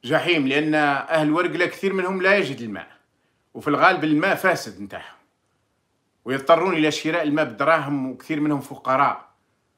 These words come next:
مش لاحقين للخبز يزيدوا يشروا الماء تاع القرع، وأغلبية الشباب لا يجد عمل، وتتقطع الكهرباء،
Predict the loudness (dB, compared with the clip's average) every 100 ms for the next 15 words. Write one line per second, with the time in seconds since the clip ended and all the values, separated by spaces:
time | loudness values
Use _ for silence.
0 | _ -12 -6 -6 -4 -6 -6 -6 -8 -6
1 | -6 -6 -10 -10 -10 -12 -14 -20 _ _
2 | _ _ _ _ _ _ -10 -8 -4 -2
3 | -2 -6 _ _ _ _ _ _ _ _
4 | _ _ _ _ _ _ _ 2 4 6
5 | 6 4 -2 0 2 2 4 4 2 0
6 | 0 0 -4 -10 _ _ _ _ _ _
7 | _ _ _ _ _ _ -8 -8 -8 -4
8 | 2 2 4 2 4 4 4 2 -2